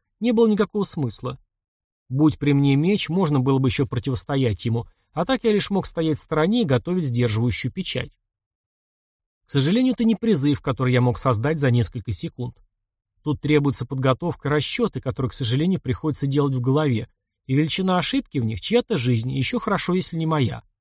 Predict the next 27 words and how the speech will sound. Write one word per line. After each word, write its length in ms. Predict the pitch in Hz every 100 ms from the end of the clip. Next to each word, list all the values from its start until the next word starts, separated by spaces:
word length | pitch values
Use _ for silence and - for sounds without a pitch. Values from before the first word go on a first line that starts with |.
| _ _ _ _ _ _ _ _ _
Тем 220 | 143 135
временем 400 | 131 151 143 127
снайперы 480 | - 151 151 143 135
всё 160 | - 131
продолжали 540 | 135 135 127 151 147
вести 300 | 135 - 147
огонь, 380 | 160 160 113 110 _ _ _
но 120 | 135 175
их 100 | -
цель 200 | 254 240
не 80 |
стояла 500 | 226 - 202 156 143
на 140 | 139 139
месте, 360 | 135 135 -
да 120 | 135 160
и 40 |
нежелание 540 | 156 139 156 139 127
попасть 420 | - 135 135 123 -
в 20 |
своих 240 | 135 -
товарищей 500 | 135 143 220 214 165
сковывало 480 | 135 - 156 170 175
стрелков 560 | - 147 135 - 135 160
от 120 | 127
более 320 | 113 120 131
активных 420 | - 127 113 147
действий. 540 | 139 107 98 - 123